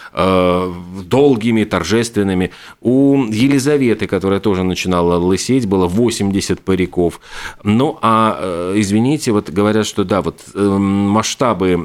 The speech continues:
э, распространения парика были связаны с распространением, извините, сифилиса. Вот, э,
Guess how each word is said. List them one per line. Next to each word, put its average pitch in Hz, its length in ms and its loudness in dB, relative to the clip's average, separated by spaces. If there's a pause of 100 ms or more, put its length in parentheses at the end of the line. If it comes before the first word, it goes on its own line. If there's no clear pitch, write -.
(200)
э, 95 320 0
распространения 98 720 -2
парика 98 380 0
были 104 180 -2
связаны 104 440 0
с - 260 -10
распространением, 92 1000 -2
извините, 90 540 -2 (240)
сифилиса. 76 640 -2
Вот, 73 280 -4 (300)
э, 90 180 0